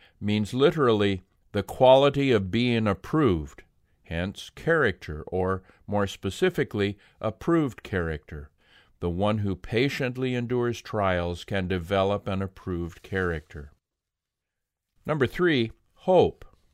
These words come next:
Endurance and approval naturally give rise to hope, the hope found in Jesus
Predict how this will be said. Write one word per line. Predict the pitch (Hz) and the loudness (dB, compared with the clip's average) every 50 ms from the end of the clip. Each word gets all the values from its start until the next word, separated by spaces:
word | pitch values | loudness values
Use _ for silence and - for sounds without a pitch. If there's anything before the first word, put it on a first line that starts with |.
| _ _ - | _ _ -2
Endurance | 120 120 123 113 131 143 160 170 175 175 175 160 - - | 0 0 0 2 2 2 2 2 2 0 0 -2 -4 -4
and | 131 110 107 | -2 0 0
approval | 104 92 - - - 170 180 175 160 135 117 104 107 | 0 -2 -4 -2 2 4 4 4 4 4 2 2 2
naturally | 107 104 104 107 113 131 - - - 156 147 143 143 139 135 | 2 2 4 4 4 2 0 0 0 0 2 2 2 0 0
give | 120 127 123 117 107 104 | 0 0 2 0 0 0
rise | 104 98 92 92 90 90 92 92 - - | 0 2 4 4 4 2 2 -2 -4 -6
to | - 107 | -4 -4
hope, | 101 - - 151 131 98 85 - - - - - - _ - | -4 -4 -2 0 2 2 0 -2 -8 -20 -20 -20 -16 _ -2
the | 92 95 | -2 0
hope | 92 120 135 160 160 - | 4 4 4 4 4 0
found | - - 135 127 127 131 139 143 135 139 | -6 -2 2 4 4 4 4 2 2 0
in | 139 131 127 | -2 -2 -4
Jesus | 113 - 135 139 135 131 104 - - 85 78 80 - - - | -6 -6 -4 -2 0 0 -2 -2 -6 -8 -8 -10 -10 -14 -18